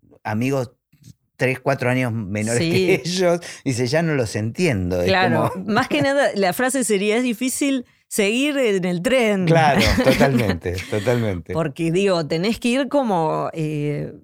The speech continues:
Speaker 1: Sí, sí,
Speaker 2: ahí
Speaker 1: sí, sí.
Speaker 2: modificándote.
Speaker 1: Dedicarle mucho tiempo a estar actualizado, digamos.
Speaker 2: Sí, yo por otro lado tomé algunas decisiones que es, yo no voy a hacer la que postee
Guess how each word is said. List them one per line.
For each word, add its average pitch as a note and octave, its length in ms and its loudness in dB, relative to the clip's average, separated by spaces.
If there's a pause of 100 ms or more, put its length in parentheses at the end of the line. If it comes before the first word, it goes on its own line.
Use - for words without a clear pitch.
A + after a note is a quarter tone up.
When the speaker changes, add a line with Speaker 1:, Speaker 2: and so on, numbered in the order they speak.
Speaker 1:
Sí, F#2+ 260 -6
sí, - 100 -12
Speaker 2:
ahí D#3 240 0
Speaker 1:
sí, G#3 80 0
sí. A3+ 80 0
Speaker 2:
modificándote. F#3+ 800 2
Speaker 1:
Dedicarle F3 380 4
mucho F3+ 360 2
tiempo F3 320 0
a - 20 -2
estar C#3 180 0
actualizado, G#2 760 0
digamos. E2 500 -8
Speaker 2:
Sí, D4 380 0
yo C#4+ 180 -2
por D4 140 0
otro B3 200 -2
lado B3+ 300 0
tomé F#3 220 0
algunas G#3+ 360 2
decisiones G3 600 -2
que E3+ 240 0
es, D3+ 160 -6
yo A#3 240 -2
no B3+ 140 0
voy A#3+ 180 2
a G3 60 2
hacer G3+ 240 0
la A3 180 -2
que E3+ 120 -2
postee G#3+ 880 0